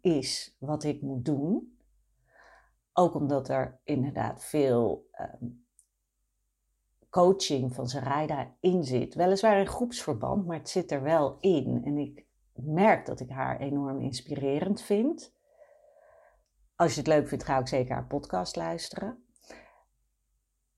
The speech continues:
Dat ik f-, echt f-, f-, vanuit mijn binnenste voelde, ik moet dit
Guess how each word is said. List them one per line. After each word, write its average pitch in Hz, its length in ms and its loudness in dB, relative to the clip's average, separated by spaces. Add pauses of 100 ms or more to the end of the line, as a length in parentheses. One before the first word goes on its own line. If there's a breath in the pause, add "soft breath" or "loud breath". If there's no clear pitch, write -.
Dat 220 460 4
ik 226 400 0 (960)
f-, - 500 -6
echt - 320 -2
f-, - 160 -16 (120)
f-, - 180 -20 (560)
vanuit 240 380 6
mijn 180 240 0
binnenste 269 920 4
voelde, 180 420 0
ik - 180 -4
moet 170 260 -4
dit 156 360 -6